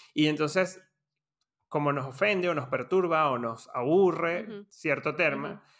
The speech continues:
Speaker 1: entonces decidimos catalogarlo como intenso, lo
Speaker 2: Ujú.
Speaker 1: archivamos ahí como que, "Bueno, esto es intenso, ta". Y ojo, no hago nada al respecto. Puede que critique, puede que,
Speaker 2: Ujú.
Speaker 1: que, que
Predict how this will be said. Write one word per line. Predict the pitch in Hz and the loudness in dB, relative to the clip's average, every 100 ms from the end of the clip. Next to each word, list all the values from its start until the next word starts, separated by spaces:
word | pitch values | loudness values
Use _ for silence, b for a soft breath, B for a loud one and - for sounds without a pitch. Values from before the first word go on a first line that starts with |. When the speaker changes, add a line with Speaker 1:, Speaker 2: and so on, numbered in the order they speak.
| b b | b b
Speaker 1:
entonces | - 160 180 | -8 -4 0
decidimos | 180 156 139 139 147 | 0 0 -4 -4 -4
catalogarlo | 170 156 135 127 131 165 180 | -4 -2 0 2 0 0 -4
como | 165 135 143 131 | -2 -2 -4 -6
intenso, | 117 113 170 143 123 - 180 190 _ _ _ _ _ _ - | -6 0 0 0 -4 -8 -14 -16 _ _ _ _ _ _ -2
lo | 147 | 2
Speaker 2:
Ujú. | |
Speaker 1:
archivamos | 139 135 151 139 151 202 | 2 0 0 0 0 0
ahí | 156 | 0
como | 180 165 | -2 -2
que, | 139 | -2
"Bueno, | 135 131 - - | -2 -4 -10 -8
esto | 160 190 | -2 -2
es | |
intenso, | 185 151 135 113 113 - | 0 0 -2 -4 -14 -4
ta". | 156 131 - b b b - | -2 -2 -8 b b b -2
Y | 226 | 2
ojo, | 220 160 | 4 4
no | 151 | 4
hago | 175 240 | 4 2
nada | 294 320 | 2 2
al | |
respecto. | 208 - - 165 131 123 _ _ - | 0 -2 -4 -4 -6 -14 _ _ -2
Puede | 175 208 | 0 2
que | 262 185 | 0 -2
critique, | 156 151 208 220 240 214 | -4 -2 -4 -2 -4 -4
puede | - 175 160 165 | 0 2 2 2
que, | 202 175 156 147 156 - | 2 4 4 2 2 -2
Speaker 2:
Ujú. | 202 | 0
Speaker 1:
que, | 170 156 143 135 131 131 127 - | 2 2 0 0 -2 -4 -8 -16
que | _ | _